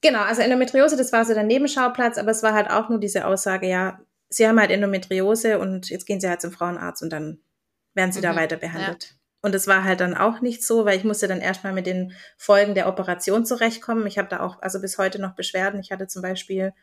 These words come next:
Speaker 1: nie Probleme mit Sodbrennen. Seit der Operation habe ich das mindestens einmal in der Woche und auch wirklich sehr, sehr unangenehm. Also sehr starkes Sodbrennen. Ja, also.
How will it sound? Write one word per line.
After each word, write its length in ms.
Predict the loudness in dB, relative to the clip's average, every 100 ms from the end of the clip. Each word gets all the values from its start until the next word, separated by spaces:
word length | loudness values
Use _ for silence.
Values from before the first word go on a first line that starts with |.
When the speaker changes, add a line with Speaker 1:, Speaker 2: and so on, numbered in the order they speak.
| _ _ _
Speaker 1:
nie 320 | 2 4 2 2
Probleme 340 | 0 2 0
mit 160 | 0 -2
Sodbrennen. 720 | -2 -4 -4 -4 -2 -4 -8 _ _ _ _
Seit 260 | 0 0
der 100 | 2
Operation 960 | -2 -4 -6 -4 -4 -2 -2 -2 -6 -14 _ _ -6
habe 140 | -2 -2
ich 80 |
das 160 | -4 -4
mindestens 360 | -4 -4 -6 -6
einmal 220 | -6 -6
in 60 |
der 120 | -6 -6
Woche 220 | -6 -6
und 220 | -6 -4
auch 180 | -4 -2
wirklich 380 | -2 -2 -4 -2
sehr, 160 | -2
sehr 180 | -2 -4
unangenehm. 500 | -4 -6 -6 -8 -8
Also 160 | -8 -8
sehr 160 | -8
starkes 380 | -6 -6 -8 -8
Sodbrennen. 560 | -10 -12 -10 -8 -8 -10 _ _ -4
Ja, 220 | 0 0 -4 -6 0
also. 300 | 2 2